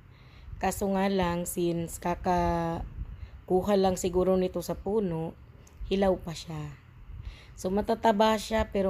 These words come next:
maliliit lang na saging. Pero hindi siya yung mga, yung parang kinulang sa ano, sa nutrition.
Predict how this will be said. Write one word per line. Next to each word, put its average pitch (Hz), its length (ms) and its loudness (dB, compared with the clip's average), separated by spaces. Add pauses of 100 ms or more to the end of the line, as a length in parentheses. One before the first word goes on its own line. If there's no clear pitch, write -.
maliliit 185 640 -2
lang 170 400 -6 (1500)
na 170 480 -2
saging. 156 800 -2 (320)
Pero 196 160 2
hindi 185 320 4
siya 185 160 2
yung 175 240 2
mga, 165 560 -4 (960)
yung 180 160 -2
parang 185 320 4
kinulang 175 640 0
sa 175 240 -6
ano, 160 160 -6
sa 170 400 -2
nutrition. 165 960 -4